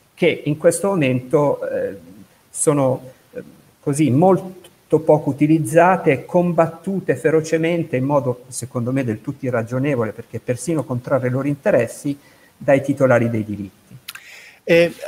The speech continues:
Speaker 2: allora, eh, per illustrare un po', eh, l'assurdità della situazione in cui, eh, ci troviamo,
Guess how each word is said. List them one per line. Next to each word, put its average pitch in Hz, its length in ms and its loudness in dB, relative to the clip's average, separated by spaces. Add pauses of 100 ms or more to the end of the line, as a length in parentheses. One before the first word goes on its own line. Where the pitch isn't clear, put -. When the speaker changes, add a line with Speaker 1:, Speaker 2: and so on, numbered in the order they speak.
Speaker 2:
allora, 156 420 6
eh, 139 320 4 (160)
per 175 420 4
illustrare 135 720 -2
un 120 200 0
po', 113 600 4
eh, 113 240 -4
l'assurdità 113 920 -2
della 104 320 -6
situazione 120 640 -4
in 107 100 -4
cui, 117 420 -2
eh, 98 140 -4
ci - 160 -14
troviamo, 107 800 -4